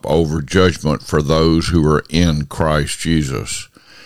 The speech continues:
In Christ Jesus is to be born again, that is, to pass from death to life. We are all born separated from God, but by the mercy of God, by the love of God,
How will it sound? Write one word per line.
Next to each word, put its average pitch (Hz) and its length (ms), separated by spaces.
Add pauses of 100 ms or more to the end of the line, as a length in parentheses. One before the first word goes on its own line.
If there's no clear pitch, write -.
(360)
In 90 240
Christ 85 520
Jesus 82 600
is 80 360
to 78 100
be 78 220
born 80 480
again, 76 640
that 76 240
is, 78 300
to - 120
pass 76 460
from 71 340
death 76 400
to 78 100
life. 71 520 (400)
We 82 200
are 82 140
all 82 380
born 82 580
separated 76 880
from 69 320
God, 67 560 (540)
but 73 340
by 80 220
the 73 140
mercy 85 580
of 71 200
God, 67 420
by 76 180
the 76 140
love 85 400
of 67 180
God, 69 480